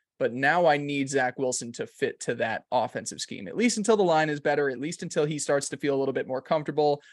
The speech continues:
Obviously, he's athletic. He can move out of the pocket and run, um, like Flacco can't. But just in this situation where you're coming back against good defenses week in and week out, you don't have tackles there.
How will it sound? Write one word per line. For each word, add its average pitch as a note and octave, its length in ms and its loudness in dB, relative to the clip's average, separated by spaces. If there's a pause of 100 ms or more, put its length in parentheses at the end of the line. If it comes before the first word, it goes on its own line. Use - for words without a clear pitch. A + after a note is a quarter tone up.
(100)
Obviously, D#3 420 0
he's D3 220 -2
athletic. C3+ 580 0
He C#3 120 -8
can C3+ 180 -10
move C#3+ 200 -2
out C3+ 120 2
of C3 80 -2
the B2 40 -4
pocket C#3 520 -2
and B2+ 180 -8
run, C#3 360 0 (420)
um, A#2+ 320 -8
like B2+ 200 -2
Flacco C3 440 -2
can't. D3 320 -4
But C3+ 160 -4
just E3 260 -2
in D3 160 -4
this E3+ 220 -2
situation C#3+ 600 -2
where B2+ 120 -6
you're B2 120 -6
coming D3+ 360 -6
back C3 260 -2
against B2 380 -10
good D3+ 160 -2
defenses C#3+ 680 -8
week C3+ 260 -8
in C#3+ 100 -4
and C#3+ 120 -8
week C3 240 -8
out, A2 340 -6 (340)
you A#2+ 80 -8
don't C3 160 -2
have C#3 160 -2
tackles A#2+ 500 -4
there. A#2+ 380 -2